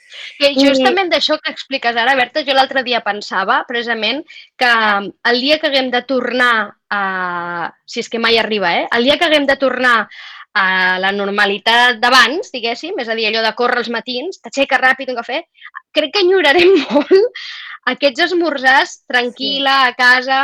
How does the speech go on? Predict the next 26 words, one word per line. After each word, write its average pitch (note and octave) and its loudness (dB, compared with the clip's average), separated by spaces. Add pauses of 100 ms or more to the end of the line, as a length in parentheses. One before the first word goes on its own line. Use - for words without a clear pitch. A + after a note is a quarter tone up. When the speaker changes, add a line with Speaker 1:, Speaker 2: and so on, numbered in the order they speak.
Speaker 1:
moltes C4 -2
vegades C#4+ 0
cuinats, C4 -2
perquè C4 -10
fins A3+ -14
i A#3+ -12
tot B3 -6
et D4+ -4
fas C#4+ -4
una B3 -2
truita, A3+ -2 (240)
i A3+ -4
ara A#3+ 2
m-, D4 -4
Speaker 2:
Sí. A#3+ -10
Speaker 1:
i, G#3+ -8
i A3+ -12
segurament, C#4 0 (260)
si - -4
mai C4 2
torna D4+ 2 (100)
tot C4+ 0
a - -18
ser B3+ -2
com A#3+ -4
abans, A3 0